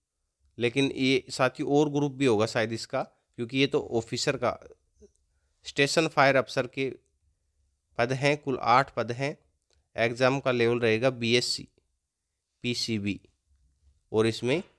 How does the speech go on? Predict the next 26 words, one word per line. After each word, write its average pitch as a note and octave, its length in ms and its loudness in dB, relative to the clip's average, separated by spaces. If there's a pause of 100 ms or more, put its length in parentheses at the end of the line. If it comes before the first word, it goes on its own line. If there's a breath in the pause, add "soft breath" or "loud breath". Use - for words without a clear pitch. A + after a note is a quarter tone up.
(220)
डिप्लोमा A#2+ 500 2
होना G2 300 2
चाहिए B2 240 -4
फायर G2 340 -2
का F2+ 140 -4
आपके E2+ 240 -8
पास। - 420 -16 (1600)
इसके B2 280 -4
अलावा C#3 240 4
ग्रुप C#3 420 -2 (240)
तेरह C3 280 2
है, C#3 380 -4 (880)
जिसमें C3 320 -2
सहायक A#2+ 480 0
सूचना B2 380 -4
जनसंपर्क A#2+ 840 -6 (120)
अधिकारी G#2 520 -2
के A2+ 140 -6
कुल G#2+ 220 -8
तेरह G#2 280 0
पद A2+ 200 -6
हैं। C3 180 -2
एग्जाम A2 400 0
का G#2+ 120 -4
लेवल G#2 260 0
रहेगा G2+ 440 0